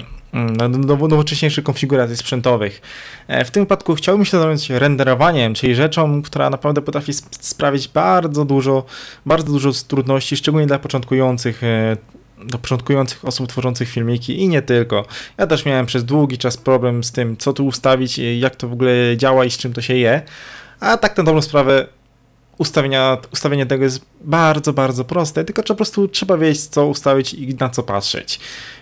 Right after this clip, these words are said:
Więc tak, klikamy Ctrl M i w tym momencie pojawia nam się,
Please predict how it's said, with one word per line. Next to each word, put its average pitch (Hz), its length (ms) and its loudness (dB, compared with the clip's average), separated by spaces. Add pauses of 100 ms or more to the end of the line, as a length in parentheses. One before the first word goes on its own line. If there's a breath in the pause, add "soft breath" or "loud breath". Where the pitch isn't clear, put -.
(100)
Więc 151 140 -2
tak, - 180 -4
klikamy 208 400 0
Ctrl 156 440 0
M 120 360 -2 (2500 loud breath)
i - 40 -10
w - 40 -10
tym 208 120 0
momencie 156 320 2
pojawia 127 400 0
nam 117 140 -2
się, 113 240 0